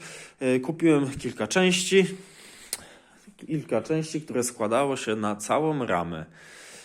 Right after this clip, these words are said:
E, więc można powiedzieć, że kupiłem motocykl, a można powiedzieć, że kupiłem części. Ja mówię, że generalnie kupiłem motocykl w częściach, aczkolwiek niekompletny, ponieważ nie ma tam paru elementów. Jak widzicie, tutaj jest,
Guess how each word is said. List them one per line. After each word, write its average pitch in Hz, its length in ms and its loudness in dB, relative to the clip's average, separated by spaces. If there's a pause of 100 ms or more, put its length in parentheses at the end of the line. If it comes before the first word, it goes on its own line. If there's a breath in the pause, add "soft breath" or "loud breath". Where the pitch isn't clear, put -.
(140)
E, 92 240 -4
więc - 1200 0
można 139 300 2
powiedzieć, 101 240 -2
że 98 80 -8
kupiłem 95 300 -6
motocykl, 196 400 0
a 151 60 4
można 127 220 -2
powiedzieć, 113 240 -4
że 107 80 -4
kupiłem 98 360 -6
części. - 360 -10 (440 loud breath)
Ja 180 140 4
mówię, 160 280 4
że 120 680 6
generalnie 135 560 4
kupiłem 123 360 4
motocykl 117 540 -2
w - 100 -12
częściach, 175 640 4 (560 loud breath)
aczkolwiek 139 600 2
niekompletny, 127 1120 0
ponieważ 104 480 -2
nie 110 100 -2
ma 104 120 -2
tam 101 160 -6
paru 101 240 -4
elementów. 113 480 -4
Jak 113 120 -6
widzicie, 110 360 -8
tutaj 117 260 -8
jest, - 240 -2